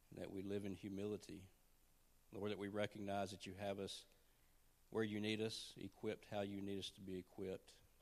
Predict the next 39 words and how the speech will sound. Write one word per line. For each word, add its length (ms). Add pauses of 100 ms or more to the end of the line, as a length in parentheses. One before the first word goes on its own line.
to 60
make 200
the 160
eternal 400
impacts 460 (120)
for 140
you. 180 (1040)
And 100
we 60
just 220
ask 280
that 180
you, 140
a-, 240
as 160
you 120
continue 440
to 80
mold 320
us 300
as 120
the 80
men 220
and 100
women 280
that 160
we 100
need 260 (200)
to 60
be, 420 (1600)
Lord, 200
that 160
we 140
can 220
recognize, 840 (180)
uh, 140
where 160
you 240
are 200